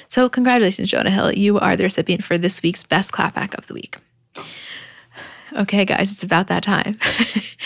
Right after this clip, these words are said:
We are now gonna transition to our Kardashian recap. Uh, for those of you uninterested in the Kardashians, just fast forward 'cause this is, we consolidated it all so that you don't have to listen.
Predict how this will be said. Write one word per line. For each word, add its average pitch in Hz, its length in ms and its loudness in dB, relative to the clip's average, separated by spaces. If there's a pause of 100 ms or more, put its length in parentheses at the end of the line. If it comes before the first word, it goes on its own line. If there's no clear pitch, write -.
(560)
We 202 160 4
are 226 80 6
now 247 180 4
gonna 262 160 4
transition 196 460 2
to 196 100 2
our 170 160 6
Kardashian - 560 0
recap. - 480 -4 (320)
Uh, - 260 2 (200)
for - 220 0
those 190 200 4
of 190 100 -2
you 170 180 6 (500)
uninterested 208 480 4
in 170 60 4
the 175 60 0
Kardashians, 180 520 2
just - 180 -4
fast 185 280 2
forward - 260 2
'cause - 100 -14
this 196 140 -6
is, - 260 -6 (280)
we 208 60 -2
consolidated 196 500 4
it 175 40 4
all 165 260 4
so - 160 -6
that 160 160 4
you 143 120 -2
don't - 120 0
have 190 140 -2
to - 80 -4
listen. - 260 -8